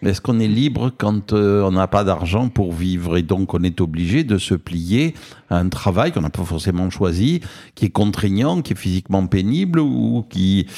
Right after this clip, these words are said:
est dirigé par des gens totalement insupportables, pour pas dire autre chose ?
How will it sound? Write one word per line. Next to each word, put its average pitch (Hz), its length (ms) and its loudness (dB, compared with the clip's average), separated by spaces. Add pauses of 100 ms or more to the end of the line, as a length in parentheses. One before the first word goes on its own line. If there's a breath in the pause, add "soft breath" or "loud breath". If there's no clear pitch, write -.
(280 loud breath)
est 98 100 2
dirigé 98 520 0
par 104 200 -2
des 92 160 0
gens 127 380 0
totalement 104 520 0
insupportables, 107 920 0
pour 82 160 -2
pas 95 120 -2
dire 98 140 -2
autre 101 140 -4
chose ? 87 320 -2